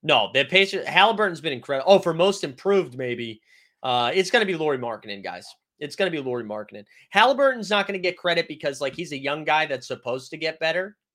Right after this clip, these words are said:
right? Um, it's gonna be, it's gonna be, uh, who? It's gonna be Lauri Markkanen. It has to be. Uh, Mikal Bridges. Nah, I mean, I love Mikal Bridges, but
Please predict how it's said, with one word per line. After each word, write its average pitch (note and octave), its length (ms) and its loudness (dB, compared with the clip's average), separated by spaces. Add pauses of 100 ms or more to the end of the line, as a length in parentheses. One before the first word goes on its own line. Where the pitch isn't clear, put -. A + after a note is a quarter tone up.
(160)
right? C3 260 -2 (460)
Um, A2+ 560 -4 (1500)
it's E3 160 -6
gonna G#3+ 240 0
be, C3+ 500 -6
it's D#3+ 200 -10
gonna F#3+ 240 -2
be, C3+ 280 -6
uh, D#2 360 -6 (800)
who? B2 280 -10
It's A2+ 240 -12
gonna C3 200 -6
be G#2 100 -14
Lauri F#2 240 -14
Markkanen. D2+ 400 -20 (560)
It A2 100 -10
has G2+ 260 -6
to - 80 -20
be. F2+ 200 -20 (960)
Uh, G#2+ 340 -4
Mikal B2 400 -4
Bridges. B2 560 -8
Nah, D3+ 360 0
I D3+ 100 0
mean, G#3 100 4
I G3+ 100 8
love A3+ 200 8
Mikal F#3 340 2
Bridges, C#3 440 -4
but B2 400 -2